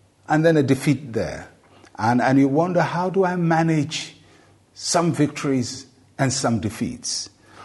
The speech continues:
Well, there's a passage in the book of Hebrews,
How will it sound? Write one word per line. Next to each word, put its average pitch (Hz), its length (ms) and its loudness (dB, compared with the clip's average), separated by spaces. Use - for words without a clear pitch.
Well, 160 120 4
there's 156 240 4
a 156 60 2
passage 214 540 0
in 151 80 6
the 127 80 2
book 127 220 -2
of - 220 -2
Hebrews, 98 720 0